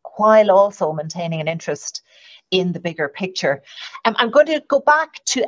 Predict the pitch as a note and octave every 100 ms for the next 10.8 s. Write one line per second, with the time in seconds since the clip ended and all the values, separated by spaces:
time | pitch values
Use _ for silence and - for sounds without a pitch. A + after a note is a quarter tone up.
0 | - A#3+ A#3 A3 G#3 F#3+ G3 F#3+ G3 G3+
1 | A3+ A3 A3 _ - G3 F3 F3 F3 F3
2 | G3 F#3+ G3 A3 G#3+ - E3+ F#3 F3+ F3
3 | - - F#3+ E3 F3 E3+ F3 - - E3+
4 | - F3+ E3+ - F3+ - - F3+ E3+ F#3
5 | E3+ D#3+ D#3+ F#3 F3 - E3 D#3+ - F3
6 | F3+ F#3+ G3+ F#3+ F#3 - _ - - _
7 | _ _ _ - F#3 F#3 G3+ F#3 F3+ F#3+
8 | F3+ G3 F#3+ F3+ F3 - A3 G3+ F#3 F#3
9 | E3+ D#3 E3 - - E3+ D#3+ D#3+ - F#3
10 | F3 E3+ - - - F3 D#3+ D#3